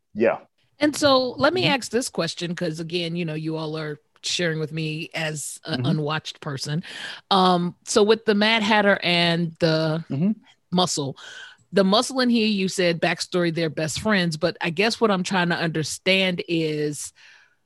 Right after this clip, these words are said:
Speaker 2: is he willing to sacrifice himself for the Mad Hatter? Because this is,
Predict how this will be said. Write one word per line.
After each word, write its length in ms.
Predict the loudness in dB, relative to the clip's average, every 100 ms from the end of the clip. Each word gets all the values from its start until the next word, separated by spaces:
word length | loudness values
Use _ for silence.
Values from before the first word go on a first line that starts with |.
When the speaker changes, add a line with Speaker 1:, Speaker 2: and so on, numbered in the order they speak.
| _ _ _ 4
Speaker 2:
is 240 | 4 4
he 120 | 2 0
willing 340 | 2 2 2
to 100 | -2
sacrifice 680 | 0 0 0 -2 -4 -4 -4
himself 360 | -4 -2 -2 -2
for 120 | -2
the 80 | -2
Mad 200 | -2 -2
Hatter? 360 | -2 -2 -4 -6 _ -8
Because 380 | -2 4 4 2
this 200 | -2 -4
is, 180 | -8